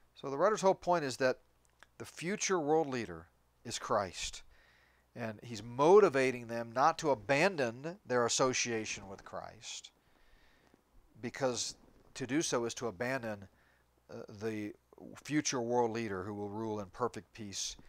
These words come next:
and justice. He goes on to explain in verse nine that God has a plan. Notice, "We do not yet see all things put under him, but," boy, that's a strong contrastive there. But what do we see? We see Jesus.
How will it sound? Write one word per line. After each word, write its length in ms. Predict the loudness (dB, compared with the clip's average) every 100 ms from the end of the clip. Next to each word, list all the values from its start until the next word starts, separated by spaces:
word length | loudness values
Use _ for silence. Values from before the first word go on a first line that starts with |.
| -20 -20 -20 _ -20
and 100 | -12
justice. 400 | -6 -4 -4 -4
He 80 | 0
goes 220 | 2 6
on 180 | 6 6
to 80 |
explain 400 | 2 0 0 0
in 80 | 0
verse 240 | 0 0 2
nine 200 | 2 2
that 100 | 8
God 220 | 10 10
has 200 | 6 2
a 60 |
plan. 400 | -2 -6 -8 -10 -16 -20 -20 -20 -20 -20 -20 -20 _
Notice, 300 | 2 2 2
"We 100 | -2
do 140 | -2 2
not 320 | 8 8 6
yet 240 | 4 4
see 400 | 4 0 2 4
all 240 | 8 8 8
things 260 | 4 -4
put 160 | -6 0
under 240 | 2 2
him, 240 | -2 -4 -12 -20 4
but," 440 | 8 8 6 0 -12 -18 _
boy, 120 | 0
that's 200 | 2 0
a 40 | -2
strong 480 | -6 0 2 2 0
contrastive 640 | -6 -2 2 2 0 -8
there. 260 | -8 -12 -12 -18 -20 -20 8
But 200 | 8 10
what 220 | 6 6
do 140 | 4
we 120 | 2 0
see? 280 | -2 -6 -6
We 160 | -4
see 220 | -2 -2
Jesus. 640 | -6 -8 -8 -10 -8 -6 -6